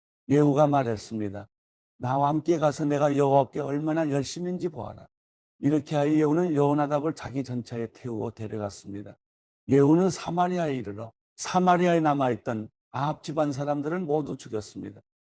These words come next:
그는 여호와께서 엘리야에게 하신 말씀을 따라 아합 집안을 멸망시킨 것입니다. 그 이후에 예후는 온 백성들을 불러 모으고 말했습니다. "아합은 바알을 조금 섬겼지만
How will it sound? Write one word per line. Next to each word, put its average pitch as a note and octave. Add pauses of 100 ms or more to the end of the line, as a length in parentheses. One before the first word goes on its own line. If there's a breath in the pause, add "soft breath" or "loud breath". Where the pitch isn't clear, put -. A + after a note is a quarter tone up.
(180)
그는 C#3
여호와께서 B2 (260)
엘리야에게 C3
하신 D#3
말씀을 C3
따라 G#2 (240)
아합 D3
집안을 E3+
멸망시킨 C#3+
것입니다. G#2+ (500)
그 D3
이후에 D#3 (260)
예후는 E3
온 D#3
백성들을 E3
불러 F#3
모으고 F#3+
말했습니다. G#2+ (540)
"아합은 D#3+
바알을 G3
조금 D#3+
섬겼지만 D3